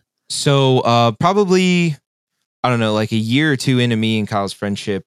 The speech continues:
um, when we were, like, twelve years younger, we, uh, we started a rule book. And,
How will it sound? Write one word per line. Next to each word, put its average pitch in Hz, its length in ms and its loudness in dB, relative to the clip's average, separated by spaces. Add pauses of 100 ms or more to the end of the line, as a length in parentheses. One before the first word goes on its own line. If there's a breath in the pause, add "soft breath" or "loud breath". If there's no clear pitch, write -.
(140)
um, 90 560 -6 (160)
when 90 140 -6
we 92 160 -6
were, 85 340 -8
like, 82 240 -12 (680)
twelve 90 300 -6
years 87 240 -10
younger, 110 400 -4 (520)
we, 104 340 -4
uh, 92 260 -4
we 101 240 -6
started 107 360 -6
a 95 60 -6
rule 92 260 -6
book. 82 220 -8 (440)
And, 90 560 -6